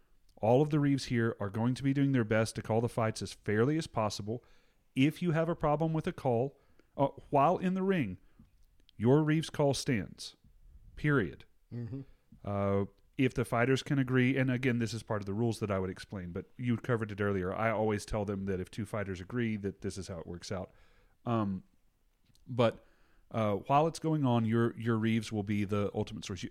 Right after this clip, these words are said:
Speaker 1: feel free to go up and talk to them later, uh, about a call, uh, that was made. And after the, our last episode, I actually wrote up five rules that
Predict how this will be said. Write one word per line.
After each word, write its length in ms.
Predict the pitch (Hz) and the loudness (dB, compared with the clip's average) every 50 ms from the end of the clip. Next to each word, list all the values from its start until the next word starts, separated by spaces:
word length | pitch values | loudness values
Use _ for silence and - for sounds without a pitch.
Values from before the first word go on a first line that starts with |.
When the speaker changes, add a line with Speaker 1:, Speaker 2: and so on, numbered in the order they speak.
| - - - - - _ - | -12 -18 -20 -20 -20 _ -10
Speaker 1:
feel 200 | - 135 127 120 | -4 -2 -2 -2
free 200 | - 139 127 123 | 2 2 2 2
to 60 | 123 | 2
go 160 | 120 120 117 | 2 2 2
up 140 | 113 107 - | 2 2 -2
and 100 | 107 98 | -6 -2
talk 240 | - 107 98 - - | 0 0 0 0 -4
to 60 | 107 | -6
them 300 | 101 104 98 98 95 - _ _ - - - - _ - | -4 -2 -2 -2 -2 -6 _ _ -20 -20 -20 -20 _ -6
later, 460 | 110 110 117 117 120 123 120 113 110 - - _ - - - _ - - 98 | 0 2 2 2 2 2 0 0 -2 -6 -14 _ -20 -20 -20 _ -18 -12 -8
uh, 140 | 90 90 - | -8 -6 -4
about 280 | 117 113 120 110 104 | -2 0 2 2 2
a 60 | 104 - | 0 0
call, 460 | - - 107 98 95 92 92 92 - - _ - | -2 -4 -2 -2 -2 -2 -4 -6 -12 -18 _ -10
uh, 260 | - 107 95 95 92 95 | -6 -4 -2 -2 -2 -2
that 180 | 95 101 90 - | -4 -6 -6 -6
was 140 | 98 87 - | -8 -10 -8
made. 300 | 98 87 80 65 - - _ _ - - - _ _ - | -6 -6 -6 -8 -10 -16 _ _ -20 -20 -20 _ _ -2
And 260 | 120 120 120 117 - - - - - _ _ _ _ _ - | 0 0 0 0 -2 -6 -14 -20 -20 _ _ _ _ _ -6
after 480 | 135 143 165 - - 196 175 170 170 165 | -4 -4 -4 -2 0 0 2 2 0 0
the, 280 | 151 139 151 143 131 - | -2 -2 0 0 0 0
our 160 | - 123 120 | 0 -2 0
last 300 | 123 120 117 110 - 139 | 0 0 0 0 0 -2
episode, 300 | 120 - - 110 98 - - - | -4 -2 -2 -4 -4 -4 -2 0
I 100 | 123 139 | 0 0
actually 240 | 147 - - 139 117 | 0 0 -2 -6 -4
wrote 340 | 104 110 123 127 127 - - - | 0 2 2 2 2 0 -2 -2
up 280 | 117 107 92 - - - _ _ _ _ _ _ | -2 -2 -2 -4 -10 -20 _ _ _ _ _ _
five 320 | - - 123 131 135 131 | -4 -2 0 0 0 2
rules 360 | 131 131 123 117 113 104 - - | 2 2 2 2 0 -2 -4 -4
that 160 | 110 107 | -6 -6